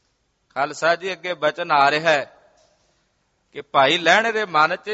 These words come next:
ਬਚਨ ਆਇਆ, ਇੱਕ ਵਾਰੀ ਖਿਆਲ ਆਇਆ ਕਿ ਮੈਂ ਘੋੜੀ ਤੇ ਚੜ੍ਹ ਕੇ ਆਇਆ ਤੇ ਸਤਿਗੁਰੂ ਪੈਦਲ ਟੁਰ ਕੇ ਆਏ ਨੇ ਤੇ ਮੇਰੇ ਪਾਤਸ਼ਾਹ ਨੇ ਬਚਨ ਕਿਹਾ ਸੀ ਵੀ ਲੈਣ ਵਾਲੇ ਘੋੜਿਆਂ ਤੇ ਚੜ੍ਹ ਕੇ ਆਉਂਦੇ ਨੇ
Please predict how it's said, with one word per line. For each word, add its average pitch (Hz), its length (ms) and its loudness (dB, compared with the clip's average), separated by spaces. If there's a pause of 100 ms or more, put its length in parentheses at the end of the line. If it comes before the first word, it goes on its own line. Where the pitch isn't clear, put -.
ਬਚਨ 170 320 -6
ਆਇਆ, 170 280 6
ਇੱਕ 208 220 -2
ਵਾਰੀ 147 340 -2
ਖਿਆਲ 151 440 2
ਆਇਆ 143 380 4 (1800)
ਕਿ 151 120 -6
ਮੈਂ 147 260 4 (140)
ਘੋੜੀ 143 300 -4
ਤੇ 185 100 -8
ਚੜ੍ਹ 190 280 0
ਕੇ 190 200 -2
ਆਇਆ 160 240 4
ਤੇ 160 180 -6
ਸਤਿਗੁਰੂ 151 460 -8
ਪੈਦਲ 151 420 -4
ਟੁਰ 202 240 -10
ਕੇ 202 200 -6
ਆਏ 185 240 0
ਨੇ 185 120 -16 (1120)
ਤੇ 156 100 -6
ਮੇਰੇ 160 280 2
ਪਾਤਸ਼ਾਹ 165 560 2
ਨੇ 185 100 -4
ਬਚਨ 156 380 -2
ਕਿਹਾ 175 360 2
ਸੀ 160 140 -8
ਵੀ 220 160 -2
ਲੈਣ 160 480 4
ਵਾਲੇ 175 340 4
ਘੋੜਿਆਂ 147 560 0
ਤੇ 214 160 0
ਚੜ੍ਹ 190 280 2
ਕੇ 180 200 2
ਆਉਂਦੇ 156 360 6
ਨੇ 151 220 2